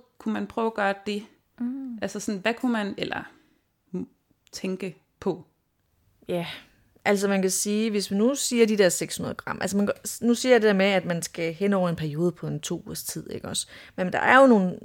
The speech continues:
Speaker 3: sådan, hvad skal man sige, tommelfingerregler. For eksempel de her seks hundrede gram, jamen, hvor to hundrede af dem skulle gerne komme fra noget frugt og grøn-, øh, frugt, og så de fire hundrede gram fra, fra grøntsager, ikke?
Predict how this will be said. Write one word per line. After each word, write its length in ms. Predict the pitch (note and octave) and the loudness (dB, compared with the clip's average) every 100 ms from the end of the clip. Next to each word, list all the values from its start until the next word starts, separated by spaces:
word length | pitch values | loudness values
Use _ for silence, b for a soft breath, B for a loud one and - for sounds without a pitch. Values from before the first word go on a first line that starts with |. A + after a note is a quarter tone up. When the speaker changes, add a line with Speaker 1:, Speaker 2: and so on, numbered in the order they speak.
| - | -12
Speaker 3:
sådan, 580 | - - - E3 E3+ E3+ | -10 -6 -6 -6 -6 -8
hvad 100 | E3 | -8
skal 140 | - | -10
man 40 | - | -12
sige, 100 | F3+ | 0
tommelfingerregler. 760 | A3 G3+ G#3 - - - - F#3 | 6 6 6 0 -6 -8 -8 -8
For 100 | G3 | -6
eksempel 260 | F#3 G#3+ F#3 | 0 0 0
de 40 | |
her 60 | E3+ | -4
seks 240 | E3+ - | -6 -6
hundrede 180 | E3 D3 | -10 -10
gram, 260 | - - - | -8 -8 -6
jamen, 160 | F#3+ | -6
hvor 140 | F3+ F#3 | -4 -4
to 200 | - A3 | -4 -2
hundrede 220 | G3+ F#3 | 0 2
af 80 | F#3+ | 0
dem 100 | G3+ | -2
skulle 240 | - F#3 | -4 -6
gerne 120 | F#3 F#3 | -4 -2
komme 220 | F#3 F#3+ | -2 -4
fra 100 | F3 | -6
noget 200 | E3+ F3+ | -10 -8
frugt 380 | G#3+ A3 - - | -6 -6 -8 -18
og 80 | G#3+ | -12
grøn-, 240 | - F3+ - | -8 -8 -6
øh, 120 | G#3 | -6
frugt, 280 | - C4+ - | -2 -4 -4
og 160 | - G3 | -10 -6
så 200 | G#3 - _ - | -6 -6 _ -10
de 80 | |
fire 140 | F3+ G3+ | -4 -2
hundrede 200 | F#3+ - | -2 -2
gram 200 | E3+ E3+ | -6 -8
fra, 360 | - D#3+ D#3 | -10 -8 -8
fra 120 | E3 - | -10 -12
grøntsager, 500 | - - - - | -14 -12 -12 -10
ikke? 120 | A#3+ | -8